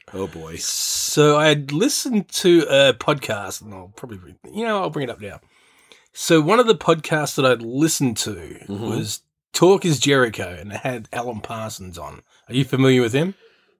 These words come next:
Speaker 1: Uh, I Can Read Your Mind. I remember that one song.
Speaker 2: Oh, okay.
Speaker 1: And he was,
Speaker 2: I'd
Speaker 1: he, didn't he play with Pink Floyd or somebody?
Speaker 2: Oh, I think he's done this, that, and the other with different people.
Speaker 1: Sure.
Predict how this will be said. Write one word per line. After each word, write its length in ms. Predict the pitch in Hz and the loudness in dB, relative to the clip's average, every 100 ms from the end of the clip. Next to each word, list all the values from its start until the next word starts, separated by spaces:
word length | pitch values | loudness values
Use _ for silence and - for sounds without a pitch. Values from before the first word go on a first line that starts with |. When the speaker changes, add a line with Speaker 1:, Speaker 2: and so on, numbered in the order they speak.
| - | -2
Speaker 1:
Uh, 800 | 117 127 123 120 120 113 107 107 _ - | 2 6 6 6 6 4 4 2 _ -2
I 120 | 117 | 0
Can 160 | 120 117 | 0 0
Read 220 | 117 117 | -2 -2
Your 80 | 113 | -4
Mind. 380 | 110 120 131 135 - | -2 0 0 -2 -8
I 40 | |
remember 260 | 107 107 101 | -6 -4 -2
that 140 | 101 | -2
one 160 | 98 101 | -2 -6
song. 380 | - 104 104 101 _ _ _ - | -2 -4 -4 -10 _ _ _ -2
Speaker 2:
Oh, 220 | 131 120 | 2 4
okay. 280 | 117 110 95 - | 2 -2 -8 -6
Speaker 1:
And 120 | 104 | -2
he 100 | 131 | 2
was, 140 | 143 131 | 4 6
Speaker 2:
I'd 280 | 175 214 151 _ | 6 4 0 _
Speaker 1:
he, 140 | 127 | -12
didn't 240 | - 143 | -2 0
he 60 | 147 | 0
play 220 | 135 139 | 4 4
with 160 | 139 98 _ - | 4 0 _ -14
Pink 200 | - 123 | -6 -6
Floyd 340 | - 95 120 117 | -4 0 2 2
or 240 | 101 85 | 0 0
somebody? 480 | - 117 135 127 127 _ _ _ - | -2 0 2 0 -2 _ _ _ -10
Speaker 2:
Oh, 160 | - 131 | -4 -2
I 120 | 113 | -2
think 160 | 110 143 | 0 0
he's 100 | 110 | 0
done 260 | 104 107 104 | 0 0 2
this, 220 | 110 - | 0 -2
that, 180 | 104 95 | -6 -6
and 80 | 104 | -6
the 100 | 104 | -6
other 140 | 101 | -6
with 120 | 98 | -10
different 280 | - 101 95 | -8 -8 -6
people. 320 | 113 98 98 - | -6 -6 -12 -12
Speaker 1:
Sure. 260 | - 87 | -4 -4